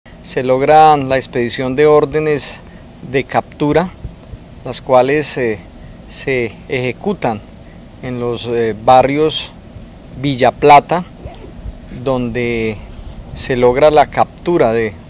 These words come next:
una persona mayor de edad y la aprehensión de un menor de edad por el delito de homicidio en el grado de tentativa en concurso homogéneo con porte ilegal de armas de fuego,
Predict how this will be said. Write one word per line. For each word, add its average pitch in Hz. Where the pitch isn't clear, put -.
una 135
persona 123
mayor 113
de 135
edad 135
y 147
la 131
aprehensión 117
de 131
un 143
menor 131
de 135
edad 127
por 135
el 120
delito 120
de 135
homicidio 175
en 143
el 123
grado 139
de 147
tentativa 160
en 131
concurso 143
homogéneo 147
con 123
porte 135
ilegal 120
de 139
armas 135
de 143
fuego, 135